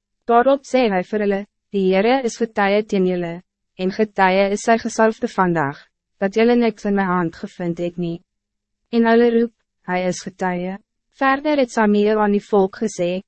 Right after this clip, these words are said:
"Getuie is die Heere wat Moses en Aaron voortgebring en julle vaders uit Egypte land laat optrek het.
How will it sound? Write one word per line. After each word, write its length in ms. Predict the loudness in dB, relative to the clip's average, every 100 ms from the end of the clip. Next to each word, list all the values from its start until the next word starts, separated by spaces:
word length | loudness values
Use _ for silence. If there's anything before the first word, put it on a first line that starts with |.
| _ _ _ _
"Getuie 560 | -6 0 2 2 2
is 140 | 0 0
die 140 | 2
Heere 400 | 4 4 4 4
wat 220 | 2 0
Moses 460 | 0 0 0 -2 -4
en 160 | -4 -4
Aaron 800 | -6 -12 _ _ -4 2 2 2
voortgebring 840 | 2 0 0 -2 0 0 -2 -2
en 120 | 0 0
julle 260 | 2 0
vaders 580 | -2 0 2 0 -4 -4
uit 240 | -4 -4
Egypte 380 | -4 -4 -4 -2
land 300 | 0 0 0
laat 260 | -2 -2 -2
optrek 500 | -8 -6 -8 -8 -8
het. 220 | -10